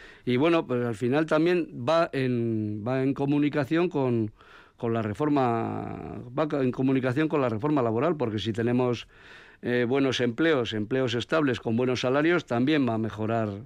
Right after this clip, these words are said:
no cabe duda, va a mejorar los ingresos de, de la seguridad social. Entonces, para nosotros la reforma de pensiones y la reforma del mercado laboral son vasos comunicantes, porque nosotros entendemos que al final de donde se nutre,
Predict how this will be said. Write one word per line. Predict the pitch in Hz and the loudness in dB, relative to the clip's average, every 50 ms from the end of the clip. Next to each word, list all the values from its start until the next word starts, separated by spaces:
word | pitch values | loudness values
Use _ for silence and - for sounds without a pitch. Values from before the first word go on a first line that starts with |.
| 156 - - | -16 -16 -10
no | - 117 117 | -6 -6 -6
cabe | 107 - 120 120 120 | -4 -2 -2 0 2
duda, | 120 131 147 151 | 2 2 2 2
va | 143 143 139 | 2 2 0
a | |
mejorar | 131 127 117 - 120 117 123 123 113 107 _ - - - - - - - - - | 0 0 -2 -2 -2 -2 0 0 -2 -4 _ -20 -20 -20 -20 -20 -20 -16 -6 -2
los | 127 127 117 - 127 | -2 0 0 0 2
ingresos | 120 120 127 131 131 - 127 117 113 110 | 2 2 2 2 0 0 0 0 0 2
de, | 107 113 113 113 110 110 110 113 113 | 2 2 2 2 0 0 -2 -2 -4
de | 110 107 117 | -4 -2 -2
la | 117 120 107 | -2 -2 -2
seguridad | - 117 110 107 110 110 110 104 | 0 0 0 0 0 0 0 -2
social. | 104 107 101 - 160 160 147 | -2 -4 -2 0 2 2 2
Entonces, | 120 104 110 127 123 | 2 0 0 -2 -2
para | - - 135 127 123 | -2 -2 0 0 0
nosotros | 123 123 127 123 139 135 | 0 0 0 0 0 0
la | 135 127 120 | 2 2 0
reforma | 117 110 110 131 131 131 131 | 0 -2 -2 0 0 2 2
de | 131 | 0
pensiones | 131 139 131 123 - 147 139 139 127 113 | 0 0 -2 0 0 0 0 0 0 0
y | 127 | -2
la | 123 123 123 | -2 0 0
reforma | 120 120 107 127 123 127 135 131 127 - - - - - - - - - - - | 0 0 0 0 0 2 2 2 0 -2 -6 -20 -20 -20 -20 -20 -20 -14 -6 -2
del | 127 135 131 | 0 2 2
mercado | 135 143 - - 135 131 135 | 2 0 2 2 2 2 2
laboral | 135 131 131 135 147 156 147 | 2 2 2 2 2 0 0
son | - 156 147 139 | 0 0 0 0
vasos | 135 113 107 113 - | 0 -2 -4 -6 -6
comunicantes, | - 117 110 107 107 107 - 143 160 160 139 120 95 | -4 -2 0 0 0 0 0 0 0 0 0 -2 -4
porque | 90 101 101 104 | -4 -4 -4 -2
nosotros | 104 110 104 113 101 117 | -2 -2 -2 -2 -2 -2
entendemos | 120 110 104 117 113 127 127 131 131 - | -2 0 0 0 2 2 2 0 0 0
que | - | -2
al | 131 113 | -2 -2
final | - 123 117 123 131 131 120 - | 0 0 0 0 0 0 -2 -4
de | - 123 120 113 | -4 -2 0 0
donde | 117 117 117 117 | 0 0 0 0
se | 113 - 120 117 | 0 0 0 0
nutre, | 113 131 151 147 135 147 143 139 135 - - | 2 2 0 2 2 2 2 2 0 0 -4